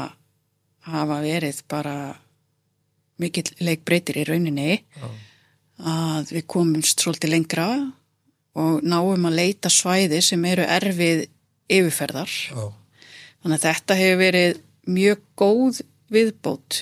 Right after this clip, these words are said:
Speaker 1: í svona björgun og tækja flóruna.
Speaker 2: Mhm.
Speaker 1: Því að þarna getum við komist yfir bara ansi stór svæði og, og svæði sem jafnvel ekki hefði verið hægt að leita með einföldum hætti.
Speaker 2: Nei.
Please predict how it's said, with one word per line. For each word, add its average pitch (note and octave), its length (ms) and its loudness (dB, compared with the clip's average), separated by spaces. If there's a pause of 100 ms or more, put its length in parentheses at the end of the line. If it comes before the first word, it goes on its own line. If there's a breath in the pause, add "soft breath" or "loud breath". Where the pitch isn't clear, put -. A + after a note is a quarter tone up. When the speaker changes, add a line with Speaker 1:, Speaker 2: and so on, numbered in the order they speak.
Speaker 1:
í G3 180 0 (260)
svona D#3+ 380 0 (160)
björgun F3+ 520 0
og D3+ 80 -2
tækja F3 540 -2
flóruna. - 480 0 (140)
Speaker 2:
Mhm. A2 340 -6 (180)
Speaker 1:
Því D#3 200 -12
að D3+ 100 -10
þarna E3 260 -4
getum E3+ 280 -6
við D#3 60 -14
komist F3+ 460 0
yfir F3 380 0
bara D#3 300 -8 (1300 soft breath)
ansi E3+ 220 0
stór A#3+ 280 4
svæði B3 560 2
og, D#3 200 -8
og E3 140 -4
svæði A3+ 360 4
sem F3+ 160 0
jafnvel G3 520 2
ekki A3 380 -2
hefði G#3+ 360 0
verið A3 580 2 (600)
hægt - 480 -2
að A#3 100 2
leita C4 460 0
með A3+ 160 0
einföldum B3 480 0
hætti. - 500 -6 (220)
Speaker 2:
Nei. A2+ 220 -6